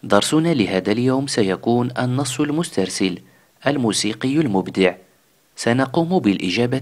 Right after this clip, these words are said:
على أسئلة الحصة الثانية. أتذكر. أذكر الحدث الذي بدأ به السارد القصة في المقطع الأول، وأقدمه لأصدقائي شفهيًا.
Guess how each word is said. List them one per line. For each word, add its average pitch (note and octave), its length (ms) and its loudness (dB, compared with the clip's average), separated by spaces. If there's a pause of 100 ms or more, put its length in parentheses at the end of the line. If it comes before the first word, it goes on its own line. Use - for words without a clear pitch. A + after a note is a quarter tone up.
على F#2 260 2
أسئلة C3 580 -2
الحصة A2+ 500 0
الثانية. F#2 640 0 (2250)
أتذكر. A2 760 0 (880)
أذكر C3+ 440 4
الحدث D3 460 2
الذي B2 440 2
بدأ A#2 420 2
به A2+ 220 -2
السارد A#2+ 520 -2
القصة B2+ 600 -2
في B2 140 -4
المقطع F#2+ 400 0
الأول، F#2 600 0 (520)
وأقدمه C#3 800 2
لأصدقائي A2 840 -2
شفهيًا. G#2 720 -4